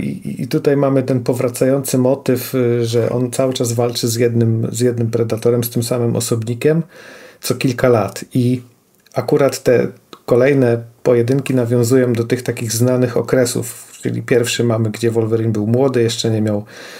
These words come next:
szkieletu pokrytego adamantium i to jest ewidentne nawiązanie do komiksu Origin Wolverine, tego, który u nas wydała,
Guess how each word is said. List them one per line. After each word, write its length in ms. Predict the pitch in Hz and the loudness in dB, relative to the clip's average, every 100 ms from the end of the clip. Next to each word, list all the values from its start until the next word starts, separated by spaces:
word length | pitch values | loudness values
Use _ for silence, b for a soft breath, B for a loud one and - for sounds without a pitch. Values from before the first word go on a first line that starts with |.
| B | B
szkieletu 460 | - - 117 123 | -6 0 2 0
pokrytego 880 | 123 120 120 120 117 - - 117 123 | -2 -4 -2 -2 -2 -6 -4 -2 0
adamantium 680 | 117 120 120 117 117 117 107 | 0 2 2 2 0 -2 -2
i 40 | |
to 140 | - 117 | 0 0
jest 240 | 113 - | 0 0
ewidentne 540 | 117 110 120 117 120 | -2 0 0 0 0
nawiązanie 580 | 117 113 117 113 113 110 | 0 2 2 0 0 -2
do 140 | 107 113 | -4 -4
komiksu 500 | 113 113 113 120 117 | -4 -4 -4 -4 0
Origin 360 | 113 113 107 | 0 0 -2
Wolverine, 460 | 101 104 101 107 - | -2 -4 -4 -6 -4
tego, 220 | 107 107 | -4 -4
który 240 | - 107 | -4 -6
u 80 | 110 | -2
nas 180 | 107 101 | -4 -4
wydała, 500 | - 110 104 101 101 | -4 -4 -4 -4 -8